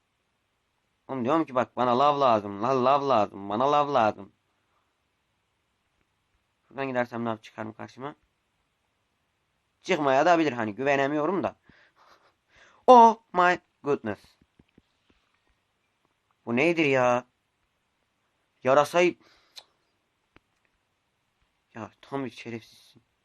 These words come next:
E, Golden Apple neden önemli? Nether'a gideceğiz abi yani. Nether'da bir Golden Apple avantajımızın olması benim için bence çok iyi. Bence yani çok iyi. Size göre bilemiyorum ne kadar iyi, e, Golden Apple'ı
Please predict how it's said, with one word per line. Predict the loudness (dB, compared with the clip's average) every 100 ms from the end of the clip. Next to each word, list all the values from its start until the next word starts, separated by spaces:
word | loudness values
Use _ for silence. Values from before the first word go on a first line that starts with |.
| _ _ _ _ _ _ _ _ _ _ -6
E, | -4
Golden | 2 2 4
Apple | 2 0 -2 -2
neden | 0 0
önemli? | 0 0 -2 -6 _
Nether'a | -4 0 2
gideceğiz | 0 0 -4 -4
abi | -4 -4
yani. | -4 -4 -6 -10 _ _ _ -10
Nether'da | -4 -2 0 0
bir |
Golden | 2 2 2 0
Apple | -2 -2 -6 _ _ _ _
avantajımızın | 0 2 2 0 -4 -2 0
olması | 0 0 -2 -2
benim | -2 -2
için | -8 -6
bence | -4 -4 -10
çok | -14 -16 -12
iyi. | -14 -14 _ _ _ _ _ _ _ _
Bence | -4 -2 0
yani | -2 -2
çok | -12 -18
iyi. | -18 -20 _ _ _ _ _
Size | -12 -4 -2
göre | 0 -4 -4 _ _ _ _ _ _ _ _ _
bilemiyorum | -6 -4 -2 -4 -6 -10 -10
ne | -10
kadar | -4 -4 -4 -8 -10
iyi, | -6 -6 -6 _ -12
e, | -6 -4
Golden | -2 -2 0 -2
Apple'ı | -4 -4 -6